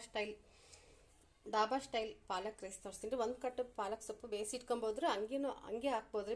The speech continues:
ಬೇಯಿಸ್ಲಿಲ್ಲ ಹಂಗೂ. ನಾನು ಒಂದು, ಒಂದು ಕಟ್ಟನ್ನು ಬೇಯಿಸಿಟ್ಟಿದ್ದೀನಿ. ಒಂದು ಲೋಟ ಅಕ್ಕಿ, ಈ ಲೋಟ ಅಕ್ಕಿ ರೀ, ಒಂದು ಲೋಟ, ಎರಡು ಲೋಟ ನೀರು ಹಾಕ್ತೀನಿ ರೀ. ಒಂದು ದೊಡ್ಡದು ನೀರುಳ್ಳಿ, ಕೊತ್ತಂಬರಿ ಸೊಪ್ಪು, ಹಸಿಮೆಣಸಿನ್ಕಾಯಿ, ಟೊಮೊಟೊ, ಹಸಿ ಶುಂಠಿ, ಬೆಳ್ಳುಳ್ಳಿ, ಒಂದು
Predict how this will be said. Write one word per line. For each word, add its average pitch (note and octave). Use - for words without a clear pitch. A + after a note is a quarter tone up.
ಬೇಯಿಸ್ಲಿಲ್ಲ G#3
ಹಂಗೂ. G3+
ನಾನು C4+
ಒಂದು, G3+
ಒಂದು A3
ಕಟ್ಟನ್ನು A#3
ಬೇಯಿಸಿಟ್ಟಿದ್ದೀನಿ. G3
ಒಂದು B3
ಲೋಟ B3
ಅಕ್ಕಿ, C#4
ಈ B3+
ಲೋಟ A3+
ಅಕ್ಕಿ -
ರೀ, F#4
ಒಂದು B3+
ಲೋಟ, G#3
ಎರಡು A#3+
ಲೋಟ B3
ನೀರು A#3+
ಹಾಕ್ತೀನಿ G#3
ರೀ. G#4
ಒಂದು C4
ದೊಡ್ಡದು G#3+
ನೀರುಳ್ಳಿ, G#3+
ಕೊತ್ತಂಬರಿ A3
ಸೊಪ್ಪು, A#3+
ಹಸಿಮೆಣಸಿನ್ಕಾಯಿ, G#3
ಟೊಮೊಟೊ, G3
ಹಸಿ A#3
ಶುಂಠಿ, A3+
ಬೆಳ್ಳುಳ್ಳಿ, G3
ಒಂದು C4